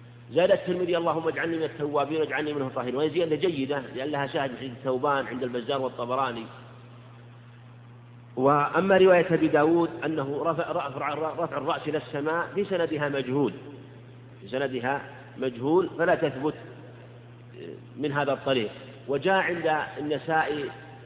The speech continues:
في، في عمل يوم الليلة حديث أبي سعيد: "سبحانك اللهم وبحمدك أشهد أن لا إله إلا أنت أستغفرك وأتوب إليك"،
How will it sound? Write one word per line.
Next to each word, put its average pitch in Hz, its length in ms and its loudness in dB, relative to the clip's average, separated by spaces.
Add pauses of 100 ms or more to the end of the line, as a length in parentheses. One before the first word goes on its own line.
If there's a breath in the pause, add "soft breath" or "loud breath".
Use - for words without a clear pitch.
في، 113 120 -8 (480)
في 113 60 -10
عمل 135 220 -4
يوم 135 200 0
الليلة 156 380 2 (1200)
حديث 131 160 -4
أبي 139 140 -2
سعيد: 139 400 0 (920)
"سبحانك 147 420 -4
اللهم 151 340 -2
وبحمدك 147 400 -4
أشهد 135 180 -8
أن 147 140 0
لا 147 160 0
إله 143 260 -2
إلا 151 180 -2
أنت 156 100 -4
أستغفرك 143 540 -2
وأتوب 139 460 -2
إليك"، 135 280 -2